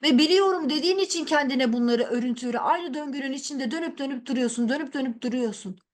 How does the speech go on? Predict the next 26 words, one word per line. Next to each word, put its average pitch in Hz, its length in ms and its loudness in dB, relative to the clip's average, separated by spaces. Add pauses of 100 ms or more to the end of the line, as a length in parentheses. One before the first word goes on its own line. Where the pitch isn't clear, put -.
(280)
Öyle 370 240 -2
gidersen 285 540 -4
böyle 339 240 -2
olur 240 340 -4
diyorsun, 233 320 -4
ol 320 280 -2
emri 254 340 -2
veriyorsun. 208 580 -6
Çünkü 247 340 0
senden 262 380 -2
oynayan 262 380 -2
benim 262 260 -6
ya. 196 220 -10 (420)
Ol 247 260 -12
dediğim 247 320 -4
zaman 233 260 0
oluyor 247 300 0
ya, 196 140 2
kün 226 160 4
feyekün. 185 560 -4 (840)
E, 226 340 -2 (1120)
zan 311 340 0
üzerinden 254 440 0
oynarsam 247 520 0
zanım 262 320 2
oluyor. 190 380 -6